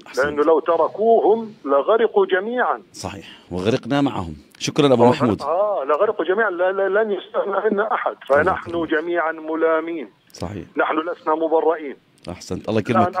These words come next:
Speaker 2: أصبحنا نرتكب أخطاء قاتلة، والله أنا أحد الناس أرتكب أخطاء قاتلة، إيه، ردة فعل على أخطاء قادمة، وهذه
Speaker 1: نعم.
Speaker 2: مصيبة، هذه طامة.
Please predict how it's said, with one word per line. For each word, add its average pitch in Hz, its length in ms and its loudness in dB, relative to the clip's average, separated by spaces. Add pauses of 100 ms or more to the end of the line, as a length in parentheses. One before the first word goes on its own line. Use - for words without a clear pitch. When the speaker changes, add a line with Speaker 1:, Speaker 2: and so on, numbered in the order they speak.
Speaker 2:
أصبحنا 160 400 -4
نرتكب 160 540 -4
أخطاء 160 500 0
قاتلة، 135 760 -4
والله 151 540 2
أنا 170 140 -2
أحد 139 220 -4
الناس 156 340 -2 (140)
أرتكب 156 380 -2
أخطاء 175 320 0
قاتلة، 165 580 -2 (580)
إيه، 160 120 4
ردة 180 500 -2 (140)
فعل 123 380 -2
على 151 200 2
أخطاء 185 500 0
قادمة، 185 560 -2 (260)
وهذه 196 320 0
Speaker 1:
نعم. 226 60 -2
Speaker 2:
مصيبة، 220 440 -2
هذه 175 460 0
طامة. 120 340 -2